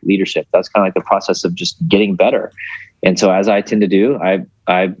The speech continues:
just tweeted that thought out, um, went to bed and told my wife, I was like, "I think I just found my next book." Now, I say this, like, four times a week 'cause every idea I have, like, like, what I, whatever I just said, "Optimism is oxygen." In my mind, I'm like, "That, that could be a good book title."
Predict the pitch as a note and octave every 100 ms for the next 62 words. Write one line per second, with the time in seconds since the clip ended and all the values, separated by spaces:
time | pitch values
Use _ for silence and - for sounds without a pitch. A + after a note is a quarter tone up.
0 | - F#2+ - - G#2+ G#2 G#2+ - - G#2+
1 | A2 F#2+ G#2+ D3+ _ _ _ - - F#2
2 | - G#2 G#2+ F2+ G2 A#2 D3 - - G#2
3 | F#2+ A2 G#2+ G2 A2+ A2 G#2+ G#2 - E3
4 | E3 C#3 - A#2 A2+ G#2 G2 - E2+ -
5 | - G#2 - G#2+ - D#3 C3+ G#2+ G2 F#2
6 | - A2+ F#2 F2+ D#2+ D#2 - - _ -
7 | - A#2+ G#2+ C3+ D3+ C#3+ B2+ B2 G#2+ A2
8 | G2 E2+ G2 - _ _ _ _ - G#2
9 | F#2 - A2+ A2 G#2 A#2+ C3 B2 A2+ A2
10 | - F2 - A2+ - A#2+ A#2 A#2+ A#2+ C3
11 | - F#2+ E2 - A2 A#2 C3 A#2 E2+ -
12 | - - _ - - F#2 E2+ F#2 A2+ -
13 | E2 D#2